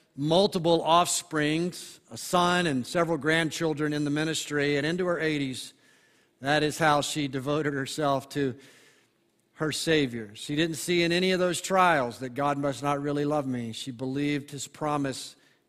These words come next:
and his word. She came through those trials like a star. Why? She had roots.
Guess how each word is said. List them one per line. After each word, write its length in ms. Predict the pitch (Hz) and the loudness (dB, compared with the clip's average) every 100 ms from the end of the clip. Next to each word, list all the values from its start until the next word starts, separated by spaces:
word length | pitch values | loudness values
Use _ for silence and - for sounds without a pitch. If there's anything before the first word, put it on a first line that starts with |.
| _ | _
and 440 | 135 139 139 127 - _ | -2 0 0 -4 -12 _
his 420 | - 139 123 - - 117 | -6 -4 -4 -8 -18 -10
word. 540 | 139 135 117 110 104 - - - _ _ | -4 -4 -2 -6 -10 -20 -20 -20 _ _
She 220 | - 156 | -8 -8
came 300 | - 165 147 | -2 0 0
through 220 | 135 165 | -2 -2
those 200 | 156 127 | 0 -2
trials 480 | - 139 123 120 120 | -4 -2 -2 -2 -4
like 240 | 127 120 120 | -6 -8 -8
a 60 | |
star. 560 | - - 156 127 101 90 131 | -10 -8 -6 -4 -6 -10 0
Why? 520 | 147 175 226 269 143 - - _ _ _ _ _ _ _ _ _ _ _ _ _ _ _ _ _ _ _ _ | 6 10 10 8 2 -6 -20 _ _ _ _ _ _ _ _ _ _ _ _ _ _ _ _ _ _ _ _
She 720 | - - 240 262 240 226 - | -4 6 10 12 10 6 -4
had 760 | - 180 190 202 202 196 190 151 - _ _ | -8 2 8 10 10 8 4 -2 -18 _ _
roots. 1040 | 123 135 226 226 165 - - - - - | -10 2 2 2 -2 -12 -14 -12 -14 -16